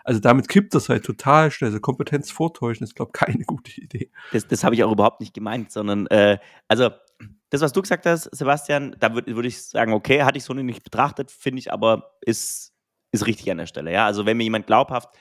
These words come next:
Speaker 2: sein Warum versichern kann, okay. Das andere ist Kompetenz nicht vortäuschen, sondern tatsächlich haben. Also wenn ich sag, okay, ich habe jetzt, ähm, ein Unternehmen, ich glaub, das hat auch, äh, Elon Musk mal gesagt, er würd sich wünschen,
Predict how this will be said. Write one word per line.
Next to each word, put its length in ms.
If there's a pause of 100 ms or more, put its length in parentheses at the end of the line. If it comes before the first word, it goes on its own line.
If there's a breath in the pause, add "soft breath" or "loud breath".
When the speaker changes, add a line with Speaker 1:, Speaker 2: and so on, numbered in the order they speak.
Speaker 2:
sein 220
Warum 240
versichern 400
kann, 180
okay. 320 (400 loud breath)
Das 120
andere 300
ist 200
Kompetenz 580
nicht 140
vortäuschen, 640
sondern 180
tatsächlich 520
haben. 360 (320 loud breath)
Also 220
wenn 80
ich 140
sag, 220
okay, 380 (240)
ich 160
habe 160
jetzt, 360
ähm, 520
ein 140
Unternehmen, 680
ich 80
glaub, 160
das 120
hat 100
auch, 200
äh, 220
Elon 160
Musk 240
mal 160
gesagt, 380
er 220
würd 140
sich 220
wünschen, 480